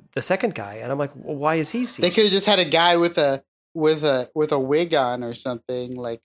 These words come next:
Speaker 1: But
Speaker 2: or
Speaker 1: it's
Speaker 2: his
Speaker 1: not
Speaker 2: stunt
Speaker 1: even
Speaker 2: double. Like, like, like,
Speaker 1: But
Speaker 2: they don't even, y-, yeah.
Speaker 1: There's only one visible in the shot. Like, there's
Speaker 2: Uh-huh.
Speaker 1: not even, you don't even see the back of the other guy's head. It's just, like, when they're in the
Speaker 2: Mm-hmm.
Speaker 1: cockpit of the Batwing,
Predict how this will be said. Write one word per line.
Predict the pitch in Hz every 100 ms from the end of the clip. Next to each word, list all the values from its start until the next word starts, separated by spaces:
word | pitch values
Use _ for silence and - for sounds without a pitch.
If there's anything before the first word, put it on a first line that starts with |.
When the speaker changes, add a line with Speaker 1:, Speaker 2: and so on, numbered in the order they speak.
| _ _ _
Speaker 1:
But | 240
Speaker 2:
or | 165
Speaker 1:
it's | 165
Speaker 2:
his |
Speaker 1:
not | 233 220
Speaker 2:
stunt | 165
Speaker 1:
even | -
Speaker 2:
double. | 170 170 175 170 170 _ _ _ -
Like, | 160 -
like, | 202 202 - _ _
like, | 208
Speaker 1:
But | 240
Speaker 2:
they | 220
don't | 269 247
even, | 220
y-, | 190 - _ 196
yeah. | 151 95 -
Speaker 1:
There's | 208 233
only | 240
one | 170 151 226 208
visible | 143 233 208 180
in | 160
the | 151
shot. | - 233 165 - _ _ _ _ _
Like, | 175 175
there's | 180 175
Speaker 2:
Uh-huh. | 196
Speaker 1:
not | 190
even, | 180 175
you | 160 180
don't |
even | 180 165
see | - - 226 233 165 113 110
the | 117
back | 120 113 120
of | 107 - - _ -
the | 135
other | 120
guy's | 113 107 -
head. | 120 - _ _
It's | 151 -
just, | 170 160 -
like, | 139 160
when |
they're | 160
in | 151
the | 139
Speaker 2:
Mm-hmm. | -
Speaker 1:
cockpit | 147 - 117 - _
of | - 127
the | 123
Batwing, | 127 135 - 135 120 110